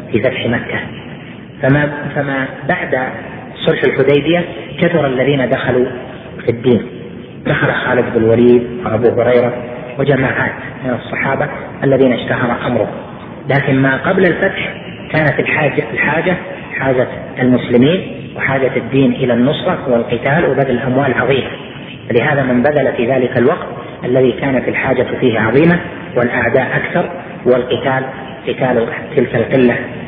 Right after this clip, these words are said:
أعظم، كان مفضلا على من أنفق من بعد وقاتل. وكما قال جل وعلا: "هم درجات عند الله". قال:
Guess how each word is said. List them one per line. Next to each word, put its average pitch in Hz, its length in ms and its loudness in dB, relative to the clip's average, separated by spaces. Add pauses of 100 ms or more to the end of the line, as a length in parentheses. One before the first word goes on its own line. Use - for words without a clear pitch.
(180)
أعظم، 139 320 0 (640)
كان 139 320 0 (140)
مفضلا 123 580 0
على 123 240 2 (340)
من 120 140 2
أنفق 120 420 0
من 113 180 -2
بعد 117 360 2 (320)
وقاتل. - 340 -2 (580)
وكما 147 640 0
قال 123 340 2
جل 110 240 0
وعلا: 123 320 2 (340)
"هم 135 120 4
درجات 117 400 2 (680)
عند 117 240 2
الله". 110 200 2 (1400)
قال: 165 300 0